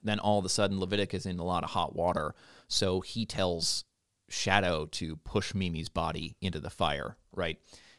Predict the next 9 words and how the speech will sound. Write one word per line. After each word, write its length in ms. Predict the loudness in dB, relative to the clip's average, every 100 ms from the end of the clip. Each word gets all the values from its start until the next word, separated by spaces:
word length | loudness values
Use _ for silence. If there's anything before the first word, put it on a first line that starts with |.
| _
And 240 | 4 4 6
Mimi's 300 | 6 6 4
still 220 | 4 2
alive. 520 | 2 4 6 6 -2 -4
She's 260 | -2 0
just 180 | 0 -2
really 340 | -2 0 0 -2
hurt. 400 | 0 0 -2 -12 -14 -20 -8 4
And 560 | 6 6 4 0 -2